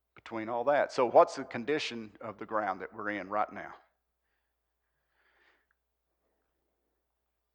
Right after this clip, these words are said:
Yeah, I think we maintain good works.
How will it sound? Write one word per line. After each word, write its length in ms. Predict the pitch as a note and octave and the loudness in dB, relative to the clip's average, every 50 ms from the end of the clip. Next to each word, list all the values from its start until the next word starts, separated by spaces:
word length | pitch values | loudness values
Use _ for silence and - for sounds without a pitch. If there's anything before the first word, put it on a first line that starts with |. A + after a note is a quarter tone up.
| _ _ _ _ _ _ _ _ _ _ _ _ - | _ _ _ _ _ _ _ _ _ _ _ _ 4
Yeah, 80 | A2+ B2 | 4 4
I 20 | |
think 240 | - - B2+ A#2+ - | 4 4 -2 -4 -4
we 80 | A#2+ | -6
maintain 520 | A2+ A2 A#2 A#2+ A#2+ A2+ - A#2+ A#2 A2+ G#2+ | -2 0 0 0 0 -2 0 0 0 -2 -2
good 180 | G#2 A2 F#2+ | -6 -8 -6
works. 500 | F#2+ A2 A#2 A2 G2 - - - - - | 0 2 4 4 2 0 -4 -12 -14 -14